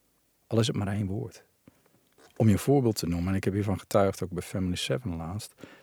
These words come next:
Toen mijn vrouw zwanger werd van ons vierde kindje, moest ik even schakelen. Maar zij zei al heel gauw,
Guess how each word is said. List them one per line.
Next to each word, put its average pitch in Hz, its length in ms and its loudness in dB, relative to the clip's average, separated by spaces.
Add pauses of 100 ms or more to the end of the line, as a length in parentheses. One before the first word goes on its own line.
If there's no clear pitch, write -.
Toen 123 120 -4
mijn 110 180 4
vrouw 143 420 2 (100)
zwanger 120 460 2
werd 87 180 -2
van 95 120 -2
ons 90 200 -4
vierde 110 360 -4
kindje, 98 500 -4 (340)
moest 131 220 2
ik - 80 -4
even 120 280 4
schakelen. - 560 -6 (120)
Maar 98 400 -8
zij 117 160 2
zei 120 120 4
al 110 80 6
heel 123 180 4
gauw, 104 380 2